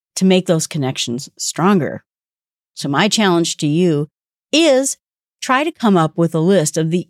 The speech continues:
eight closest people to you and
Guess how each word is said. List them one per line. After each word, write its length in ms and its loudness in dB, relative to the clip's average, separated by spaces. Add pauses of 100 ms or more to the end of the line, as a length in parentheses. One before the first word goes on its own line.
eight 240 0 (280)
closest 540 -2
people 340 -2
to 240 -2
you 280 0 (600)
and 360 0